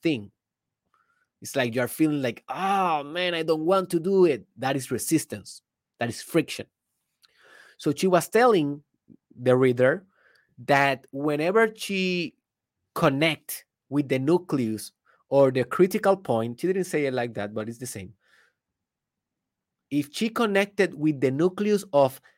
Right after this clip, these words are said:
service, how can I serve my reader? Instead of thinking, "Oh, is this sentence good or not?" Or, or maybe, "Oh, do I am writing good or not?"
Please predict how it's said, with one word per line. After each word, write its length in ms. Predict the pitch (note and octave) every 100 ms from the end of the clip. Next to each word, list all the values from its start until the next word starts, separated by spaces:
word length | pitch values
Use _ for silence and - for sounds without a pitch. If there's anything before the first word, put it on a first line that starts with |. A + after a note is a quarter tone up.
| _ _
service, 840 | - - - G3+ F3+ A#2 A2+ - - _
how 320 | - F3+ G3+
can 240 | G3 F#3
I 120 | E3
serve 500 | D3+ - F3+ F3 F3
my 220 | D3+ C#3 C3+
reader? 580 | B2 E3 F#3 B2+ A2 -
Instead 380 | C3 - E3+
of 160 | E3+ - _ - _ _ _ _
thinking, 420 | E3+ E3+ E3 D#3 - -
"Oh, 300 | F#3 G3+ E3
is 180 | E3+ E3+
this 300 | C3+ A3 A3 - -
sentence 580 | - F3 F3 F3 D#3
good 380 | A#2 C3 F#3 F#3 D#3+
or 140 | B2+
not?" 260 | A#2+ F2+ - - -
Or, 440 | F3 G3+ F#3 B2+ G#2+ _ -
or 200 | D3 C3+
maybe, 360 | D3 E3 E3 -
"Oh, 320 | G3 F#3+ -
do 240 | D3+ D#3 -
I 100 | D#3
am 200 | G3+ F#3+
writing 420 | E3 F3+ F3+ D#3+
good 260 | D3+ F#3+ F#3
or 160 | C#3
not?" 240 | B2 A#2